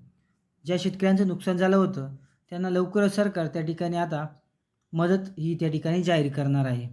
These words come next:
अशी महत्त्वपूर्ण माहिती होती मित्रांनो.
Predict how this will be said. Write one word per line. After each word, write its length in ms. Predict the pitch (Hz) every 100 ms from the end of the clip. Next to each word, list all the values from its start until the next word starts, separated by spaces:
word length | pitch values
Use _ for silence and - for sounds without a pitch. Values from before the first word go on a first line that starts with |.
| - _ _ _ _ -
अशी 200 | 165 202
महत्त्वपूर्ण 580 | 175 160 165 156 170 170
माहिती 340 | 151 135 135
होती 240 | 139 135
मित्रांनो. 400 | 131 127 127 135